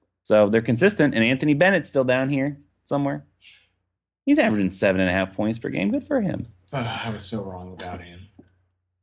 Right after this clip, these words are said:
Speaker 1: What, be coming back? <laughs>
Speaker 2: I was like, "Oh, baby, he, this is his time."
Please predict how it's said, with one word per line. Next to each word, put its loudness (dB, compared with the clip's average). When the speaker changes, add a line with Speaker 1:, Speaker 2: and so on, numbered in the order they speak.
Speaker 1:
What, 4
be 4
coming 6
back? 0
<laughs> -20
Speaker 2:
I -8
was -10
like, -14
"Oh, -10
baby, -8
he, -4
this -8
is -14
his -10
time." -6